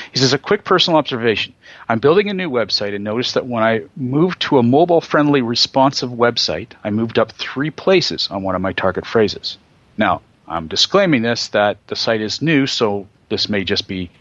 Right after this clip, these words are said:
the site maturing. You know, correlation isn't causation here. So, uh, when it comes right down to it, is mobile friendly making that big a difference in rankings? What do you think?"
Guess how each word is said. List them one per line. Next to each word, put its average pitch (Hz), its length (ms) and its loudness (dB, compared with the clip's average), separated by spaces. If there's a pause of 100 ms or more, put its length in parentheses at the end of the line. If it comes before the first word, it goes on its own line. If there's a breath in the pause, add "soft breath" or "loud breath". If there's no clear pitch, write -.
the - 80 0
site 104 260 0
maturing. 101 420 0 (500 loud breath)
You - 80 -8
know, - 100 -20
correlation 101 540 2
isn't 107 240 0
causation 98 600 0
here. 107 220 -4
So, 110 300 2 (420 loud breath)
uh, 101 320 4 (240)
when 135 160 2
it 120 80 0
comes 156 260 0
right 151 160 2
down 117 220 2
to 160 140 -2
it, 165 220 -8
is 151 320 4
mobile 117 340 -4
friendly 113 580 -2 (120)
making 107 380 0
that 98 180 2
big 101 160 -4
a 92 60 -2
difference 92 420 -4
in 87 80 -10
rankings? 87 400 -4
What 104 120 -4
do 101 40 -8
you 101 80 -6
think?" 90 300 -10